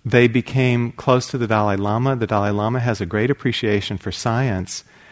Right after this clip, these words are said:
and he personally, uh, enthusiastically endorsed these gatherings that would happen every year of,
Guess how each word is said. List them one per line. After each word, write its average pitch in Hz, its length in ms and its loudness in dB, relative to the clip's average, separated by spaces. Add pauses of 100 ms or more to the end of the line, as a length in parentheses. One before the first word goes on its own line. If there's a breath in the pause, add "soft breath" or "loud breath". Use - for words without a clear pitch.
(200 loud breath)
and 123 300 4
he 160 640 2 (420)
personally, 135 960 2 (580 soft breath)
uh, 110 280 2
enthusiastically 156 1080 2
endorsed 113 800 0
these 113 240 0
gatherings 107 760 0
that 104 100 -4
would 92 140 -6
happen 113 280 -2
every 98 280 -2
year 104 440 0 (440 soft breath)
of, 104 440 0